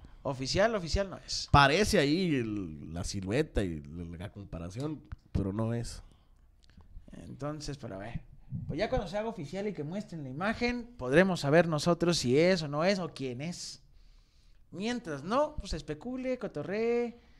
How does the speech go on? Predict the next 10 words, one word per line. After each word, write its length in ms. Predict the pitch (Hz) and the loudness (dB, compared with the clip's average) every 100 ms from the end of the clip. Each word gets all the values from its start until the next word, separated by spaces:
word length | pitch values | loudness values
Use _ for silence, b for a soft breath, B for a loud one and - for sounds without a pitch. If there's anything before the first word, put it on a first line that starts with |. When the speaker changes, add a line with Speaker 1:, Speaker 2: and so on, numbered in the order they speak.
| b b - | b b -10
Speaker 1:
y 480 | 120 120 120 113 120 b b b | -4 -2 -2 -4 -8 b b b
diviértase 680 | 123 135 170 175 - 139 123 | -2 4 6 6 4 -6 -6
ahí 80 | 131 | -6
con 160 | 156 | -6
la 80 | 131 | -8
publicación. 600 | 110 110 110 - - 110 | -8 -10 -12 -12 -14 -14
¿Cómo 220 | 110 - | -16 -12
no? 80 | 92 | -6
Speaker 2:
Es 80 | 107 | -6
correcto. 540 | - 110 87 78 - | -2 -2 -2 -6 -16